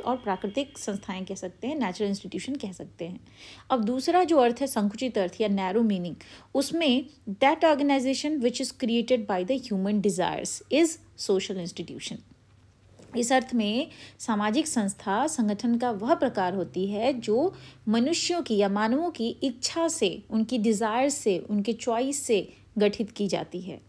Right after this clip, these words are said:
और वो चाहते हैं इसको बनाना, इसलिए बनाते हैं, वो चाहते हैं इसको कायम रखना, इसलिए कायम रखते हैं। और इन सभी संस्थाओं के, इस तरीके के सोशल इंस्टीट्यूशंस के कुछ निश्चित कर्तव्य होते हैं, कुछ सर्टेन गोल्स होते हैं।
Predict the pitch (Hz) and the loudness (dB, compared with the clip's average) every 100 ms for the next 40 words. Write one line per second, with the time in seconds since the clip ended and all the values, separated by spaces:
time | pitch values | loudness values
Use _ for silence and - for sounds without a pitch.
0 | _ _ - 226 254 - 247 202 269 349 | _ _ -6 2 2 0 -4 2 4 4
1 | 370 - - - - - 240 233 240 349 | 2 -10 -20 -20 -20 0 2 4 2 2
2 | 330 349 311 - 294 285 294 294 202 220 | 2 -2 -4 -2 0 2 2 0 -2 -4
3 | - 233 240 233 233 269 262 311 - - | 2 4 4 2 0 -2 -2 -6 -10 -8
4 | 220 - 240 240 320 311 - 277 240 233 | -4 0 0 0 -2 -2 -4 -2 2 2
5 | 233 226 220 202 196 185 208 247 247 262 | 2 2 -2 0 -2 -2 -4 -4 -4 -4
6 | 254 269 269 - 262 254 254 320 - - | -2 -2 -4 0 4 6 4 0 -12 -20
7 | - - _ - 320 403 392 277 233 311 | -20 -20 _ -2 0 0 0 0 2 2
8 | 311 233 233 208 180 175 208 220 254 240 | 2 0 0 -4 -6 -2 -4 0 0 0
9 | 240 233 233 214 214 226 208 - 185 180 | 0 0 0 0 0 0 0 -2 -4 -4
10 | - 190 - 262 285 285 247 208 233 - | -4 -6 -6 -6 -4 -4 0 2 0 -2
11 | 311 - 208 208 180 202 175 196 208 247 | -2 0 0 0 -2 -2 -4 -4 -2 0
12 | 262 247 - 208 196 220 208 175 170 175 | -2 -4 -4 -2 -2 -2 -2 -2 -2 -4
13 | - - 175 180 147 | -8 -8 -8 -8 -12